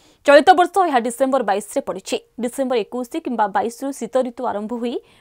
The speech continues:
ମାର୍ଚ୍ଚ ମାସରେ ଦିନ ଏବଂ ରାତି ପାଖାପାଖି ସମାନ ହୋଇଥାଏ। ଅନ୍ୟପଟେ ମେରୁ ନିକଟବର୍ତ୍ତୀ ସ୍ଥାନଗୁଡ଼ିକରେ ବର୍ଷ ସାରା ଦିନର ଦୈର୍ଘ୍ୟରେ ବଡ଼ ପାର୍ଥକ୍ୟ ଦେଖାଯାଇଥାଏ।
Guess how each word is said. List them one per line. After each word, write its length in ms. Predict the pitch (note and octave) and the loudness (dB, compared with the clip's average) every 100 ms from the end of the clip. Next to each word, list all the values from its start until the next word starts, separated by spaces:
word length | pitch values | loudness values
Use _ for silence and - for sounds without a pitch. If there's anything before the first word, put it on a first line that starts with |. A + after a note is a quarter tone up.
| - | -2
ମାର୍ଚ୍ଚ 300 | A#3 C4+ D4 D4+ | 6 6 6 0
ମାସରେ 340 | D#4 D#4 D#4+ D4 | 0 -2 -6 -4
ଦିନ 160 | A3+ A3+ D4+ - _ | -4 -2 -4 -6 _
ଏବଂ 200 | B3+ C4+ C#4+ | 0 2 4
ରାତି 300 | A#3 A3 D4+ | 2 2 -2
ପାଖାପାଖି 520 | A3 G3+ B3 C4 - | -2 -4 -6 -12 -12
ସମାନ 300 | D4 A3 G#3 G3+ | -8 -6 -6 -10
ହୋଇଥାଏ। 340 | F#3 - - - _ _ _ _ _ _ _ _ - | -8 -2 -2 -4 _ _ _ _ _ _ _ _ 4
ଅନ୍ୟପଟେ 460 | C4+ E4 F#4+ G4 G#4 | 6 6 4 4 4
ମେରୁ 240 | C#4 C4+ E4 | 4 4 4
ନିକଟବର୍ତ୍ତୀ 640 | C4+ D4+ D4 D4 D#4 F4 | 2 2 4 0 0 -2
ସ୍ଥାନଗୁଡ଼ିକରେ 680 | - A3+ A3+ A3+ D4 E4+ D#4 | 0 0 0 -4 -2 -2 -2
ବର୍ଷ 260 | B3+ A#3+ - E4+ | -2 -2 -4 -2
ସାରା 220 | C#4+ C4 C#4 | 2 2 2
ଦିନର 300 | A#3 A#3 B3+ | -2 -2 -2
ଦୈର୍ଘ୍ୟରେ 440 | A3 G3 - A#3+ D#4+ - _ _ _ | -2 -6 -4 -4 -4 -6 _ _ _
ବଡ଼ 200 | G#3 C4+ F4 | 2 6 6
ପାର୍ଥକ୍ୟ 420 | B3 A#3+ - C4+ D4 | 6 4 0 -6 -6
ଦେଖାଯାଇଥାଏ। 600 | G3+ A3 - G3+ A#3 | -6 -10 -8 -6 -4